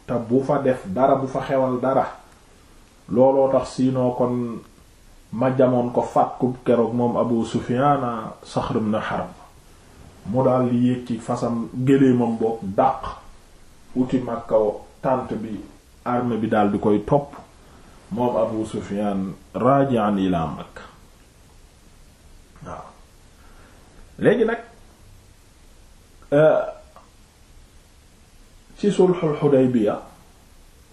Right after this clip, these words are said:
amoon ci sixième année bi, Abu Sufyaan ci boppam, moom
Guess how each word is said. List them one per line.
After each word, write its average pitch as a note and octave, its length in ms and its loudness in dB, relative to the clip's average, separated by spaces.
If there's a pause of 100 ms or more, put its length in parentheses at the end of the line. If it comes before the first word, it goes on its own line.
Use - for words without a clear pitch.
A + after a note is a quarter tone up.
(1400)
amoon D3+ 320 2
ci D3 80 -2
sixième C#3 440 2
année G#2+ 200 -2
bi, D#2 120 -10 (2000)
Abu F3+ 200 4
Sufyaan E3+ 460 4
ci F3+ 80 2
boppam, D#3+ 440 0 (4000)
moom F3+ 680 4